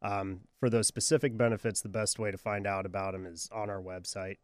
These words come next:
w w w dot cougar mountain zoo dot org. And, uh, it's all listed on there, or come visit the zoo. And one of the things that we do is, uh, if you go to the zoo for the first time,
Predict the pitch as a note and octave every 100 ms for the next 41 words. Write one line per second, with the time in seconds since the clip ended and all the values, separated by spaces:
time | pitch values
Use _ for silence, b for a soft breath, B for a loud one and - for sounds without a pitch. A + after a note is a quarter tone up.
0 | - _ F#2 F#2 F2+ F#2 F#2 F#2 F#2 F#2
1 | G2 G2+ G#2+ D#2+ D2+ - _ F#2+ F2+ F2+
2 | E2+ F2 F#2+ F2+ F2+ F2 E2+ F2 G#2+ _
3 | _ _ _ - G2 F#2 F#2+ F#2 F2+ -
4 | - - A2 G#2+ G2+ G2+ G#2 - G#2+ G2+
5 | G2+ G2+ G2 G#2 - G#2+ G2+ G2 G2 F#2+
6 | G2+ F#2+ G2 G2 - _ _ F#2+ G#2+ A2+
7 | A2+ A2 A#2+ A2 G2+ G#2+ G#2 G#2 G2+ G2
8 | F#2+ F#2 G2 F#2 F2+ - G2+ C3 C3 A#2+
9 | G#2 G#2 G2+ G#2 - _ _ _ A2 F#2+
10 | - G2 - - F2+ F#2 G2+